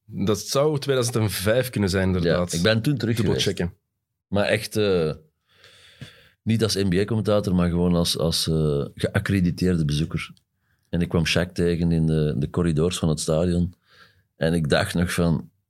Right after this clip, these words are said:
Speaker 2: "Damn, gaat hij mij nog herkennen?" En hij was zo, ja, zoals het hoorde toen, hè, omringd door, eh, vijftien security mensen. En hij kwam door de huddle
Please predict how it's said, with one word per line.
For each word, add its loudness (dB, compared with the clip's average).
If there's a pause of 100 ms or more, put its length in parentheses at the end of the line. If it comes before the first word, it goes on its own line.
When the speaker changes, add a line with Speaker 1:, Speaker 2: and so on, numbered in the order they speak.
(260)
Speaker 2:
"Damn, -2
gaat -4
hij 2
mij 2
nog 2
herkennen?" -2 (1300)
En 0
hij 2
was 0
zo, 0
ja, -2
zoals -2
het -6
hoorde 0
toen, 0
hè, 0
omringd -2
door, 0
eh, 0
vijftien 0
security -2
mensen. 0
En 0
hij 2
kwam 0
door -2
de 0
huddle 0